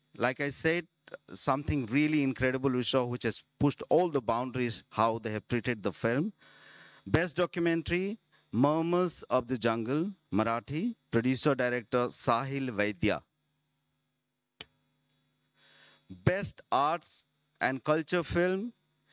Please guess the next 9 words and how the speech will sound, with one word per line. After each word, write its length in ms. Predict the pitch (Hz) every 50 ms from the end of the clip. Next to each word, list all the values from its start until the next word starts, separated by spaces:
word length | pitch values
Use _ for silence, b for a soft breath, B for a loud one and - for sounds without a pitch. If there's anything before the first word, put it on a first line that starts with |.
| b b b
it's 180 | 139 139 - -
shared 320 | - 165 160 160 156 143
by 260 | 139 151 147 147 147 - _ _ _
two 340 | - 196 196 208 208 190 - - 113
different 420 | 110 147 135 - 160 151 143 143
film. 500 | - - 135 123 135 156 170 247 254 233 - _ _ _ _
First 400 | _ - - 160 165 170 - -
one 340 | 170 151 143 139 139 139 139
is, 560 | 139 139 139 139 127 - - - - - -